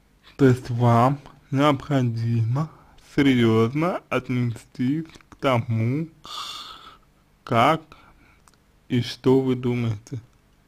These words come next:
К-, как, что и почему вы думаете. Вот.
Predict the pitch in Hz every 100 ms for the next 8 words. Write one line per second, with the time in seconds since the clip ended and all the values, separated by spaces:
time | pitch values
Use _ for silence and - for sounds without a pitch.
0 | _ - 127 117 139 165 175 - - -
1 | 160 196 - - 139 139 127 - - 135
2 | 131 117 120 120 113 110 110 - - _
3 | _ _ _ _ _ _ _ _ _ _
4 | _ _ _ _ - 117 113